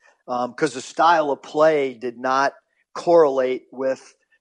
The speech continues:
the pregame warm-up and, and some of the things. So, um, but just, uh, you know, what he opened up to me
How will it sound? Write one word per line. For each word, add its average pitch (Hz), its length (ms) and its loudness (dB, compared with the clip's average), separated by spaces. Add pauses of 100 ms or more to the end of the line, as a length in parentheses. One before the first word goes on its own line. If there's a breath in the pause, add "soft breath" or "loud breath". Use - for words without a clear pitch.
(100)
the 131 60 -8
pregame 143 540 -2
warm-up 131 640 -2
and, 117 320 -10
and 123 200 -10
some 139 240 4
of 123 80 -2
the 117 80 -2
things. 123 460 0
So, 127 480 6 (560 loud breath)
um, 127 500 2
but 170 180 2
just, 185 300 0
uh, 151 200 4 (480)
you 180 120 -10
know, 160 280 -2 (140)
what 180 260 4
he 214 260 -6
opened 190 380 -2
up 165 220 2
to 147 100 -12
me 147 540 -4